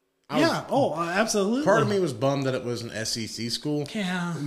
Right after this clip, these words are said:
Speaker 1: But it was somebody different.
Speaker 2: It was different.
Speaker 1: And, but it got old with Clemson, too. Like, it's Clemson and Alabama again. Clemson and Alabama.
Speaker 2: Yeah.
Speaker 1: Oh, fun, fun, fun. Like, the first year.
Speaker 2: L S U and Clemson, though, a couple years ago, Joey Burrow.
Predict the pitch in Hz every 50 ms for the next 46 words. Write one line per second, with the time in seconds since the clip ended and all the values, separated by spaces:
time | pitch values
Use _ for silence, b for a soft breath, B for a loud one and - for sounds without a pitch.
0 | 120 127 139 135 131 - - - - - 143 143 147 147 - - - - 135 139
1 | 139 139 131 131 123 117 104 90 - 104 104 110 110 165 165 165 165 165 151 135
2 | 156 208 233 220 254 196 156 151 156 151 190 190 165 135 180 190 165 - 151 156
3 | 180 175 160 165 165 - - 170 208 247 - - 127 110 - 175 196 151 87 85
4 | - - _ - 120 131 143 147 - 127 123 - - - 107 104 107 104 - 113
5 | 110 113 110 107 107 107 107 110 107 107 107 104 _ _ _ _ 90 92 95 101
6 | 104 95 95 85 80 76 73 69 71 73 71 69 - _ - - 95 101 92 -
7 | - - 98 98 95 90 90 92 95 95 87 87 85 80 139 131 120 - - 90
8 | 90 - - - - 113 104 98 92 - 90 95 95 90 - 73 76 76 B B
9 | B B B B B - 120 113 123 120 - - 135 143 131 - - 127 123 156
10 | 160 165 160 160 151 - - 170 190 202 185 156 - - 156 147 139 - - 147
11 | 143 139 135 139 139 131 - 147 131 147 151 151 147 139 131 127 127 135 143 143
12 | 139 147 139 139 135 131 135 131 127 123 127 139